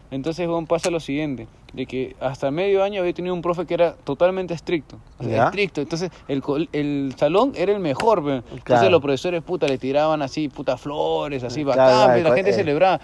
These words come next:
Speaker 2: claro.
Speaker 1: Y hasta que, mano, en octubre, este, viene, viene una empresa y se lo lleva a mi profe. "Yo quiero que sea un trabajo para mí".
Speaker 2: ¿Ya?
Speaker 1: Y se lo llevan a mi profe y entra
Speaker 2: Ah,
Speaker 1: otro,
Speaker 2: y
Speaker 1: mano.
Speaker 2: un gilazo.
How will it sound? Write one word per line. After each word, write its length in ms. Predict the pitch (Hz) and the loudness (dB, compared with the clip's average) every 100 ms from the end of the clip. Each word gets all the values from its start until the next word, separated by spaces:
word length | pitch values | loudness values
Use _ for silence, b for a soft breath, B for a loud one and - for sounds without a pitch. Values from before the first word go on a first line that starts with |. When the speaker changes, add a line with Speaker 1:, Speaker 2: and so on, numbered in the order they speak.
| B | B
Speaker 2:
claro. 300 | 127 107 101 - | 4 4 0 -8
Speaker 1:
Y 100 | 131 | -6
hasta 260 | 131 - 113 | -4 -6 -10
que, 140 | 113 | -6
mano, 300 | 123 151 135 | -2 0 -2
en 340 | 127 123 120 - | -4 -4 -6 -6
octubre, 560 | 135 131 202 190 208 349 - _ - | -6 -2 2 2 2 -2 -14 _ -16
este, 360 | 131 123 127 127 | -14 -10 -6 -2
viene, 480 | 151 175 185 175 165 | -2 0 0 0 0
viene 160 | 165 | 0
una 120 | 190 180 | 0 -2
empresa 500 | 151 175 160 202 262 - | -2 -2 0 0 -2 -8
y 80 | 131 | -6
se 140 | 135 | -4
lo 80 | 127 | -2
lleva 240 | 131 156 | 2 2
a 40 | 160 | 2
mi 100 | 127 | -2
profe. 340 | 147 156 120 113 b b | -2 -2 -4 -16 b b
"Yo 120 | 139 139 | -6 -2
quiero 160 | 160 | -2
que 80 | 147 | -4
sea 100 | - | -6
un 60 | 160 | -4
trabajo 280 | 139 147 | -4 -2
para 200 | 139 120 | -2 -2
mí". 200 | 117 135 127 - - - - 131 113 | -2 -4 -6 -14 -20 -20 -18 -14 -8
Speaker 2:
¿Ya? 160 | 110 | -6
Speaker 1:
Y 40 | 117 | -6
se 120 | - | -6
lo 120 | 117 | -6
llevan 260 | 120 143 151 | -4 -2 -2
a 60 | |
mi 120 | 143 127 | -2 -2
profe 380 | 143 139 160 233 | -2 -4 -6 -8
y 160 | 120 120 | -8 -4
entra 400 | 123 123 123 107 | -2 -2 -4 -4
Speaker 2:
Ah, 60 | |
Speaker 1:
otro, 420 | 107 127 147 - 113 | -2 -2 -2 -6 -8
Speaker 2:
y 40 | |
Speaker 1:
mano. 240 | 110 123 127 | -4 -2 -2
Speaker 2:
un 100 | 123 | -4
gilazo. 580 | - 123 123 117 - | -4 2 6 4 2